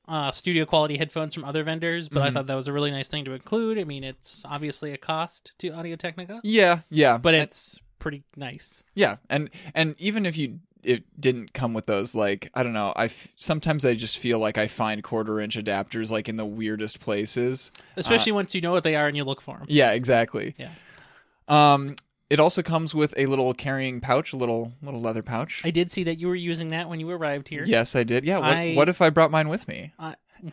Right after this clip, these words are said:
Speaker 2: I
Speaker 1: what if, what if you did?
Speaker 2: What if I did? Um, so yeah, the thing that differentiates these,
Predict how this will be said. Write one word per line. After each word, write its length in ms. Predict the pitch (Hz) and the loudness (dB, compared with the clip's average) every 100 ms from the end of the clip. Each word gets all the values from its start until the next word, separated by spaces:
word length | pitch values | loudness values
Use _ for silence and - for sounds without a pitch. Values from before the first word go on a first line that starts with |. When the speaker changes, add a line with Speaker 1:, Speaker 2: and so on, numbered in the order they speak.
| - | -8
Speaker 2:
I 80 | 160 | -2
Speaker 1:
what 80 | 131 | -2
if, 80 | 226 - | -2 -6
what 100 | 175 | -6
if 120 | 202 | -6
you 60 | 160 | -4
did? 300 | 190 175 156 | -2 0 0
Speaker 2:
What 80 | 147 | 2
if 100 | 160 | 4
I 80 | |
did? 360 | 151 208 165 - - _ _ _ - - - _ | 6 4 2 -2 -8 _ _ _ -20 -20 -20 _
Um, 480 | 127 139 143 135 131 | 4 6 6 4 0
so 120 | - | 2
yeah, 140 | 160 156 | 6 6
the 120 | 147 | 4
thing 240 | 196 202 196 | 0 0 4
that 280 | 165 110 | 4 2
differentiates 880 | 143 147 - 131 127 - 127 117 - | -2 -2 -2 -2 -2 0 2 2 -2
these, 800 | - 117 113 113 113 110 - - | -6 -4 -2 0 0 0 -4 -6